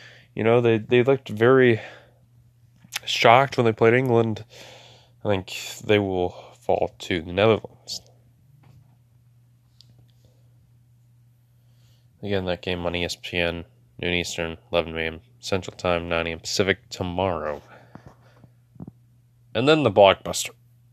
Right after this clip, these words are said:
It's Cristiano Ronaldo, Portugal. They take on Belgium. That's tomorrow.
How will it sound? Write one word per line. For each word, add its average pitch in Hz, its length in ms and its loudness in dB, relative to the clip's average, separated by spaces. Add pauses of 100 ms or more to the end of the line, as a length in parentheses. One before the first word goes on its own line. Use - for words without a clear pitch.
(1120)
It's - 120 -18
Cristiano 120 720 4
Ronaldo, 95 680 2
Portugal. - 520 -2 (560)
They 92 120 0
take 95 200 4
on 90 260 4
Belgium. 92 480 0 (1500)
That's 92 220 -2
tomorrow. 101 600 4